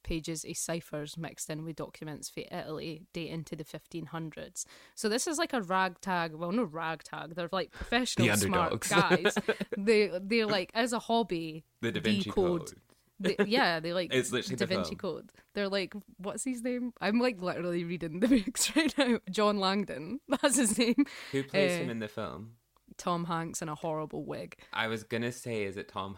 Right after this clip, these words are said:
Speaker 2: Hanks? 'Cause I can never remember which one's Nicolas Cage and which one's Tom Hanks, which one's National Treasure and which
Speaker 1: National
Speaker 2: one's the Da Vinci
Speaker 1: Treasure's,
Speaker 2: Code. <laughs>
Speaker 1: National Treasure's better.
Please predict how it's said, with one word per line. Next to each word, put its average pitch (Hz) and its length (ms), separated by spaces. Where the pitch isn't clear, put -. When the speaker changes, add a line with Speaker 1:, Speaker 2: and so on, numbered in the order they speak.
Speaker 2:
Hanks? 92 320
'Cause - 160
I 95 60
can 101 160
never 101 200
remember 110 360
which 98 280
one's 98 300
Nicolas 90 380
Cage 90 320
and 87 100
which - 160
one's 85 180
Tom 87 320
Hanks, 87 320
which - 200
one's 85 180
National 80 360
Treasure 85 360
and 87 100
which 87 100
Speaker 1:
National 90 380
Speaker 2:
one's 87 100
the - 40
Da - 60
Vinci 170 160
Speaker 1:
Treasure's, 160 180
Speaker 2:
Code. 156 420
<laughs> 175 60
Speaker 1:
National 175 460
Treasure's 165 420
better. 160 260